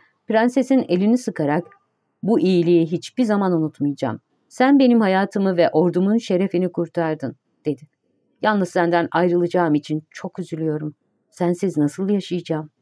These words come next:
Prenses Ebrize, şehzadeyi avutarak üç gün sonra onlara yetişeceğini söyledi ve hüngür hüngür ağlamaya başladı. Şarkan da dayanamayarak onu kucakladı.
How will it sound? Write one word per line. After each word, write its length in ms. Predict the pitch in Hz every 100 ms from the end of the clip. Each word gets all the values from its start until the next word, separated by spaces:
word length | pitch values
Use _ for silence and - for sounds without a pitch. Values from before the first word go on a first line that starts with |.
| _ _ _ _ _ _ _ _ -
Prenses 480 | 233 226 208 190 -
Ebrize, 540 | 156 - 143 123 147 - _ _
şehzadeyi 680 | - 190 - 190 175 185 170
avutarak 600 | 160 165 185 165 151 - _ -
üç 180 | 254 247
gün 140 | 240
sonra 380 | 214 196 185 180 -
onlara 300 | 196 180 185
yetişeceğini 720 | 170 170 170 170 175 160 147
söyledi 520 | - 135 131 127 175 - _ -
ve 240 | 190 175 - _
hüngür 280 | 226 220 269
hüngür 300 | 294 240 240
ağlamaya 640 | - 202 196 185 175 156
başladı. 500 | 143 127 - 107 107 - _ _ _ _ _ _ _ _ _ _ _ _ _ _ _ _ _ _ _ _ _ _ -
Şarkan 580 | - 254 247 180 151 143
da 140 | 139
dayanamayarak 880 | 180 180 151 135 117 131 160 - -
onu 200 | 151 139
kucakladı. 640 | 120 123 120 - 110 123